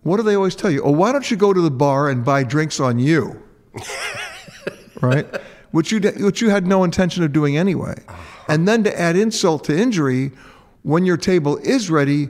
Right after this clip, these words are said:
Speaker 1: they make you settle at the bar. "Don't just put it on my table." "No, you must settle here."
Speaker 2: Exactly.
Speaker 1: "Where am I going?" "I'm just going into that room over there," right? Because the bartender needs to get taken care of.
Speaker 2: Mm-hmm.
Speaker 1: Bottom line is, everybody's gonna get taken care of. Just stop that. But then, Troy, it gets worse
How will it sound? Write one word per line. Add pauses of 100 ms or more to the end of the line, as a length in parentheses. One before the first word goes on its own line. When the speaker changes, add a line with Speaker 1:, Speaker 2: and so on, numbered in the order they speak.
(280)
Speaker 1:
they
make
you
settle
at
the
bar.
"Don't
just
put
it
on
my
table."
"No,
you
must
settle
here."
Speaker 2:
Exactly.
Speaker 1:
"Where
am
I
going?"
"I'm
just
going
into
that
room
over
there," (240)
right? (240)
Because
the
bartender
needs
to
get
taken
care
of.
Speaker 2:
Mm-hmm.
Speaker 1:
Bottom
line
is,
everybody's
gonna
get
taken
care
of.
Just
stop
that.
But
then,
Troy,
it
gets
worse